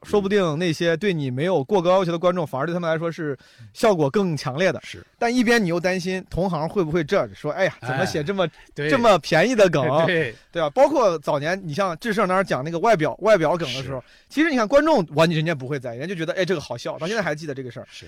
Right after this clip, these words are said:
Speaker 1: 但你看后来智胜自己，他有时候他会有点压力，他会觉得，“哎，我老讲这个是不是显得
Speaker 2: 对。
Speaker 1: 只是通过外表开玩笑？”他后来第二年直接把这个剪掉了。
Speaker 2: 剪掉了嘛。嗯。
Speaker 1: 就是你看创作者有时候是会有点这种，他会有这样的纠结，呃，一边害怕同行judge，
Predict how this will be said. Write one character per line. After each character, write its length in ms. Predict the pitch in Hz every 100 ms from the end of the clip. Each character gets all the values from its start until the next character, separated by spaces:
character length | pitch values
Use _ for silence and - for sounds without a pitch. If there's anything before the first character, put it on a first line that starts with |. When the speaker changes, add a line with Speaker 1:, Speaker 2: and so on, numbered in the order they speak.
| -
Speaker 1:
但 140 | 214 196
你 60 |
看 120 | 185
后 120 | 190 208
来 100 | 208
智 100 | 214
胜 160 | 214
自 140 | 196 175
己， 140 | 127
他 100 | 151
有 100 | 143
时 80 | 123
候 60 |
他 100 | 131
会 120 | 143 147
有 100 | 131
点 160 | 127
压 180 | 120 117
力， 60 | 123
他 60 |
会 80 | 147
觉 80 | 135
得 80 | 131
，“哎， 40 | 143
我 160 | 135
老 140 | 156 135
讲 140 | 131
这 100 | 135
个 80 | 123
是 160 | - 165
不 80 |
是 80 | 151
显 240 | 151 139 123
得 240 | 147 156 - - -
Speaker 2:
对。 140 | 87 -
Speaker 1:
只 160 | 143
是 80 | 170
通 160 | 165 175
过 80 |
外 80 | 180
表 120 | 151
开 100 | 131 139
玩 80 |
笑？” 40 | 139
他 40 |
后 100 | 160
来 120 | 208 196
第 140 | 226
二 100 | 220
年 100 | 175
直 80 | 165
接 60 | -
把 80 | 160
这 80 |
个 60 | 220
剪 60 | 185
掉 0 |
了。 80 |
Speaker 2:
剪 200 | 123 143
掉 180 | 135 185
了 100 | 123 -
嘛。 80 | 110 95
嗯。 60 | - _
Speaker 1:
就 140 | 202
是 100 | 190
你 100 | 160
看 160 | 214 175
创 160 | -
作 100 | 262
者 60 | 247
有 120 | 208
时 140 | 147 220
候 80 |
是 160 | 170 202
会 180 | 208 190
有 80 | 170
点 180 | 180 139
这 100 | 180
种， 160 | 139 - - _
他 100 | -
会 120 | 214 214
有 80 |
这 100 | 160
样 80 | 220
的 80 | 156
纠 220 | 135 143
结， 200 | 120 110 - - - - -
呃， 160 | 160
一 100 | 214
边 220 | 233 226 226
害 160 | 240
怕 180 | 196 202
同 200 | 160 180
行 180 | 165 160
judge， 220 | 185